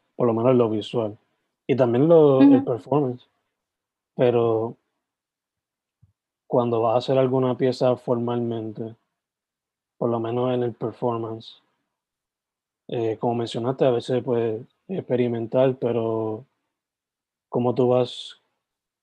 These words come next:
Speaker 1: quizás creando la pieza? Sea la que sea.
Speaker 2: Yo creo que depende, depende del sitio, depende
Speaker 1: Mm.
Speaker 2: de dónde se va a presentar.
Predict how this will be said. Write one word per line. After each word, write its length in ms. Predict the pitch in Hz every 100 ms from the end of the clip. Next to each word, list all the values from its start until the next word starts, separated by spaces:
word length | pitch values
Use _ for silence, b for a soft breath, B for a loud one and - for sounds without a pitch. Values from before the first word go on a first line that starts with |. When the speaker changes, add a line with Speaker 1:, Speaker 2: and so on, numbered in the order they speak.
| -
Speaker 1:
quizás 260 | 113 120 -
creando 420 | 123 117 120 120
la 160 | 117 110
pieza? 380 | 117 110 - 123 _ _ _ _ _ _ _ _ _ _ _ _ _ _ _ _ _ _
Sea 280 | - 120
la 100 | 117
que 140 | 110 101
sea. 260 | 127 123 - _ _ _ _ - _ _ _ _ _ _ _ _ _ _ _ _ _ _ _
Speaker 2:
Yo 420 | 254 254 254 269
creo 240 | 311 330 320
que 140 | 277
depende, 1700 | 247 226 226 220 226 233 262 269 269 269 269 262 254 254 240 220 - _ _ _ _ _
depende 460 | 240 240 247 254 277
del 180 | 277 254
sitio, 480 | - 220 214 196 - _ -
depende 440 | 220 208 214 220
Speaker 1:
Mm. 40 | 233
Speaker 2:
de 60 | 240
dónde 260 | 247 247
se 120 | 247 220
va 80 |
a 80 | 208
presentar. 760 | 220 220 214 208 - 202 190